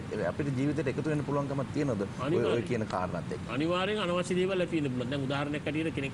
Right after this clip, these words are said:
Speaker 2: අ, අපි හිතමුකෝ, අ, සිකුරු ටයිල් දියමන්තියක් දාගත්ත කියලා එයාට ඒක ගැලපෙන්නෙත් නෑ, අවශ්‍යත් නෑ. එතකොට එයා අධික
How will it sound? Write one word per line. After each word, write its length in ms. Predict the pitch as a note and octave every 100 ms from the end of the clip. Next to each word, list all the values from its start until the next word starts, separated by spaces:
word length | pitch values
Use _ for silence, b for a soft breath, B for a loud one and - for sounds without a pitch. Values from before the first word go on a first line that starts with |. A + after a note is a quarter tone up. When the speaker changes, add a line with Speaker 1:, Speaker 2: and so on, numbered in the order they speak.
| -
Speaker 2:
අ, 220 | - C3
අපි 140 | A#2+ C#3
හිතමුකෝ, 320 | D3 D#3 E3+ B B B
අ, 240 | C#3 C3
සිකුරු 320 | A2+ C#3+ D#3+ F#3
ටයිල් 300 | F3+ F#3 F3
දියමන්තියක් 500 | D3+ D#3+ E3+ F3 F3
දාගත්ත 300 | F3+ F3+ F3+
කියලා 260 | F#3+ D#3
එයාට 160 | D#3 E3
ඒක 180 | E3+ D3
ගැලපෙන්නෙත් 480 | C#3 C#3+ D3+ D#3
නෑ, 120 | F#3 G#3
අවශ්‍යත් 380 | F3 - D3+
නෑ. 140 | B2 F#2+ - B B B
එතකොට 300 | C#3 F3 F#3
එයා 240 | F#3+ G#3+ F3+
අධික 240 | D3+ F3+